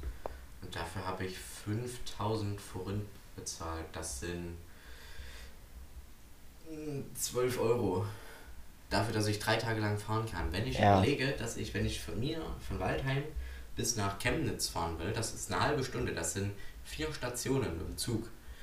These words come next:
Speaker 1: zahle ich dort mittlerweile sieben Euro fünfzig für eine Fahrt.
Speaker 2: Alter.
Speaker 1: Für hin, da ist noch nicht mal
Speaker 2: Ja.
Speaker 1: die Rückfahrt mit dabei.
Speaker 2: Ja.
Speaker 1: Und
Speaker 2: Also hast du sozusagen zwei Fahrten dann für den Preis von einem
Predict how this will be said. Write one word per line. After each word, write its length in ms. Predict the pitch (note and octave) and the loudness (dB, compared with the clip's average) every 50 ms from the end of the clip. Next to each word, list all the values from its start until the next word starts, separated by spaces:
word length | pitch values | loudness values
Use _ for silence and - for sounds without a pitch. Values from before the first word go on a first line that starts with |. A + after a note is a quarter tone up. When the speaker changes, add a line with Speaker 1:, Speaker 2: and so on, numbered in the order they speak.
| - - - - - - - - | -8 -8 -8 -10 -10 -12 -12 -10
Speaker 1:
zahle 400 | - - F2+ F2+ G#2 B2+ C#3+ D3 | -6 -2 0 2 2 2 2 0
ich 360 | - - A#2 - - - - - - - - - | -2 -4 -6 -6 -6 -8 -10 -12 -14 -14 -8 -4
dort 260 | A#2 G2 - - - | -2 -2 -2 -2 -2
mittlerweile 680 | F#2+ G2+ G2+ G2+ B2+ A#2 A2+ A#2 A#2+ B2 B2+ C3+ C#3 | -2 -2 -2 -2 -4 -4 -2 -2 -2 -2 0 0 0
sieben 340 | - - - G#2 G#2+ A2 A2 | 0 0 -2 -2 -2 -2 -2
Euro 200 | G2 - G#2 A2 A2 | -2 0 0 0 0
fünfzig 540 | - - C3 B2 B2 - - - - - - - - - | 0 2 2 2 2 0 4 8 10 10 10 8 4 -2
für 260 | - - - A2+ G#2 G#2+ | -6 -2 2 4 6 8
eine 240 | A2+ A#2 A2 G2 | 8 8 8 6
Fahrt. 340 | G2 - C3 C3+ G#2 - - | 4 4 6 8 8 12 12
Speaker 2:
Alter. 380 | D#3 C3 A2 A2+ G2 - - - | 12 12 12 12 10 8 6 4
Speaker 1:
Für 60 | G#2 | 6
hin, 220 | G2+ B2+ C#3 C3 | 6 6 6 6
da 80 | - - | 4 4
ist 180 | - A2+ - - | 4 4 4 6
noch 80 | A2 | 6
nicht 160 | A2 A2+ G#2+ | 4 4 4
mal 100 | - G#2 | 10 12
Speaker 2:
Ja. 200 | A2+ A#2+ A2+ G#2 | 12 12 12 12
Speaker 1:
die 60 | F#2 F2 | 12 12
Rückfahrt 320 | - - F#2 F2 F2 - | 12 2 2 2 2 2
mit 200 | F2+ E2+ - - | 0 -2 -2 0
dabei. 260 | E2 E2 D#2+ D#2+ D#2+ D#2 D2 - - - - - - - - - - - - - | 0 2 2 2 0 2 0 0 0 -2 -2 -6 -10 -12 -12 -12 -12 -8 2 10
Speaker 2:
Ja. 200 | - G2+ G2 F#2+ - - - | 12 12 12 12 12 4 -2
Speaker 1:
Und 300 | G#2 G2 F#2+ F#2 F#2 - - - - - - - - - - - - | 0 0 0 0 -2 -4 -8 -10 -10 -10 -10 -10 -10 -10 2 12 12
Speaker 2:
Also 240 | G#2 G2+ F#2+ G2+ | 12 12 12 12
hast 200 | G2+ G#2 G#2 - | 12 12 12 12
du 40 | - | 12
sozusagen 520 | G#2+ G#2+ G#2 - - - G2 G2 G2 F#2+ F#2 | 12 12 12 12 12 12 12 12 12 12 12
zwei 320 | - - G#2+ G#2 G#2+ A2 | 12 12 12 12 12 12
Fahrten 400 | - - G#2 A2 A2 - G#2 G2 | 12 12 12 12 12 12 12 12
dann 360 | G2 G2 F#2+ F#2+ F#2 F#2 - - - - - - - - - - - - - - - - - - - - - - - - - | 12 12 12 12 12 10 6 2 6 8 8 8 8 8 6 10 10 10 10 10 6 0 0 -2 -2 -2 0 0 2 2 2
für 320 | - - - G#2+ G#2+ G#2 | 6 12 12 12 12 12
den 300 | G2+ - - G#2+ G#2 F#2+ | 12 12 12 12 12 12
Preis 320 | - - - B2 A#2+ A2+ - | 12 12 12 12 12 12 12
von 160 | - G#2 - - - | 12 10 10 12 12
einem 480 | A#2 B2+ C3 B2+ A#2+ A2+ A2 G#2+ G#2 | 12 12 12 12 12 12 12 12 12